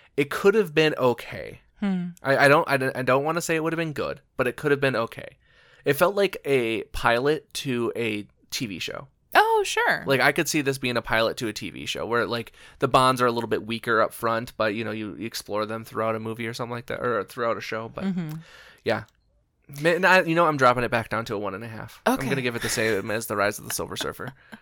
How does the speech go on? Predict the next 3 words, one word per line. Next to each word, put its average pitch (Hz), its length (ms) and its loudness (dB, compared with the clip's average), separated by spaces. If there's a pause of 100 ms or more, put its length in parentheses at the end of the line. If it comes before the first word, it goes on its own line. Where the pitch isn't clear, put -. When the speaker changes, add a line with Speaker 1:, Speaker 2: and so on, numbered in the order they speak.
(220)
Speaker 1:
<laughs> 139 100 -4 (1080)
Speaker 2:
Uh, 311 420 -6 (100)
Speaker 1:
So 113 340 0